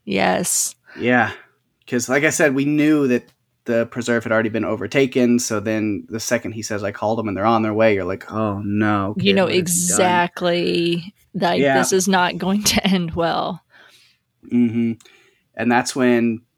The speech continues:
Speaker 2: we hear the gunshot, which of course was somebody,
Speaker 1: Oof.
Speaker 2: like, sharpshooting Jep from far away, 'cause then he drops and they pull up and grab
Speaker 1: Yeah, I
Speaker 2: Gus and pull
Speaker 1: jumped.
Speaker 2: him away. And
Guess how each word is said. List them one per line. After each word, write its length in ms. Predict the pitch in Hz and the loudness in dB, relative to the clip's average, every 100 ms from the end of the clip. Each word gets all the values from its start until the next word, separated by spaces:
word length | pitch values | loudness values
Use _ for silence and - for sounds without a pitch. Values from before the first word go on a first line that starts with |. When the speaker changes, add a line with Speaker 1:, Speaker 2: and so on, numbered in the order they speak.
| _ - | _ -14
Speaker 2:
we 100 | 113 | -8
hear 180 | 135 127 | -2 -2
the 80 | 120 | 0
gunshot, 720 | 127 131 127 - 123 - - _ | 0 0 0 0 2 0 -4 _
which 180 | 104 - | -16 -16
of 80 | 104 | -14
course 320 | 113 104 - | -10 -8 -6
was 100 | 120 | 0
somebody, 320 | 277 226 104 | 2 4 2
Speaker 1:
Oof. 60 | 104 | -2
Speaker 2:
like, 220 | 101 - _ - | -4 -8 _ -10
sharpshooting 920 | - - - 151 143 - 139 127 113 | -6 -4 2 2 2 -2 0 0 2
Jep 320 | 123 131 - | 2 2 0
from 180 | - 107 | -12 -8
far 240 | 117 107 | -2 0
away, 280 | 104 98 107 | 0 -2 -4
'cause 160 | 110 - | -6 -8
then 120 | 107 | -6
he 160 | 117 120 | -2 -2
drops 580 | 113 110 107 - - 92 | 2 2 2 0 -8 -6
and 240 | 92 104 _ _ _ _ _ _ _ - | -6 -8 _ _ _ _ _ _ _ -4
they 100 | 110 | -2
pull 300 | - 123 117 | 0 2 4
up 280 | 117 120 - | 4 2 -2
and 280 | 92 98 - _ _ _ _ _ _ _ - | -6 -6 -10 _ _ _ _ _ _ _ -2
grab 280 | 117 117 - 117 | 2 2 0 0
Speaker 1:
Yeah, 120 | 113 | 2
I 40 | |
Speaker 2:
Gus 40 | - - | 2 0
and 140 | - | -2
pull 80 | 127 | -2
Speaker 1:
jumped. 100 | 123 | 0
Speaker 2:
him 140 | 127 123 | 2 2
away. 480 | 127 127 123 123 - _ _ _ _ _ _ | 2 4 2 0 -6 _ _ _ _ _ _
And 560 | 147 139 135 131 123 | -4 -2 0 2 2